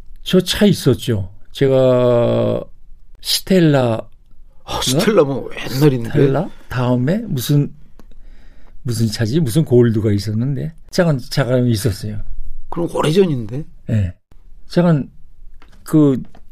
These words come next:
Speaker 1: 의식주에서 조치를 내리면서
Speaker 2: 예.
Speaker 1: 차 없애자.
Speaker 2: 이때 혁명이네요, 혁명.
Speaker 1: 어, 그래서 이제
Speaker 2: 예.
Speaker 1: 차를 바꾸거나 뭘 해야 되는데
Speaker 2: 예.
Speaker 1: 차를 없애자 결정을 한 거예요.
Speaker 2: 예.
Speaker 1: 근데 옛날에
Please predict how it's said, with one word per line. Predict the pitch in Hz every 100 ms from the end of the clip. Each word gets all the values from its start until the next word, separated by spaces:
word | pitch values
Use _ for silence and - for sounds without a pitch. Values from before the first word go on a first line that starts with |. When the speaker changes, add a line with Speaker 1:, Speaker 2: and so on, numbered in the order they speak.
| -
Speaker 1:
의식주에서 | 160 135 - 160 147
조치를 | 151 147 - 151
내리면서 | 135 120 113 110 104 131 104
Speaker 2:
예. | 139 135 120 113
Speaker 1:
차 | 95 190
없애자. | 139 101 120 107 101 - - - - - - - -
Speaker 2:
이때 | 113 - - - 170 117
혁명이네요, | - 233 277 240 151 107
혁명. | 139 185 185 117 107 135 - - -
Speaker 1:
어, | 131 110
그래서 | - 151
이제 | 165 156 123
Speaker 2:
예. | 98 - - -
Speaker 1:
차를 | - - 175 170 - - - -
바꾸거나 | 135 - 160 135 143 147
뭘 | 139 131
해야 | 131 127
되는데 | 120 117 139 127 95 -
Speaker 2:
예. | 113 95 95 _ - - -
Speaker 1:
차를 | - - 165
없애자 | 117 - 98 95
결정을 | - 123 120 104
한 | 101 95
거예요. | 64 -
Speaker 2:
예. | 104 92 - - -
Speaker 1:
근데 | 208 180
옛날에 | 156 160 160 -